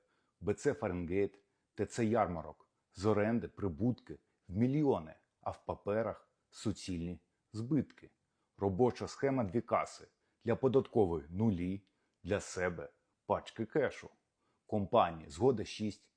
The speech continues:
Істіл Холдинг, Бестмент Сервіс, Фаренгейт лише за рік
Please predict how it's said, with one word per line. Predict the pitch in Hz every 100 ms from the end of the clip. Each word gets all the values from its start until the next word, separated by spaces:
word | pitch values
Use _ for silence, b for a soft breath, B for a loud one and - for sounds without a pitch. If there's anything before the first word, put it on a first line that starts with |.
| _ _
Істіл | - 127 - 98
Холдинг, | - 113 101 90 80 _ _ _ _ -
Бестмент | 104 135 - 107 90
Сервіс, | - 107 98 90 82 - _ _ _
Фаренгейт | 131 113 95 87 98 85 _ _ _ _
лише | 110 - 117
за | 76 92
рік | 85 113 -